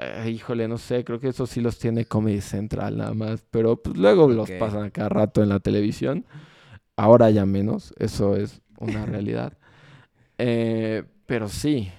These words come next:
Speaker 1: eh, hay rutinas de Louis C K que son muy buenas,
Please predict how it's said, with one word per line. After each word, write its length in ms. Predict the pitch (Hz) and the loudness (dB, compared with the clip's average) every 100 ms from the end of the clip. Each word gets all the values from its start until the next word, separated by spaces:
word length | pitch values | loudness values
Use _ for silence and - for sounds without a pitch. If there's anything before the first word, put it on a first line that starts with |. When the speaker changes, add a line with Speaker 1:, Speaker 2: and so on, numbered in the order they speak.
| - | -10
Speaker 1:
eh, 600 | 117 117 117 110 107 - _ _ _ _ _ - - | -4 -2 -2 -2 -4 -10 _ _ _ _ _ -20 -8
hay 140 | 120 120 | 0 2
rutinas 520 | 113 110 117 113 110 | 0 -2 -2 -2 -2
de 360 | 110 107 104 101 | -2 -2 -4 -6
Louis 200 | 110 - | -8 -10
C 120 | 101 | -14
K 320 | - 98 101 | -10 -8 -8
que 140 | - 170 | -8 -10
son 260 | - 104 | -6 -2
muy 200 | 104 104 | 0 2
buenas, 520 | 101 101 98 104 107 | 2 2 0 -2 -4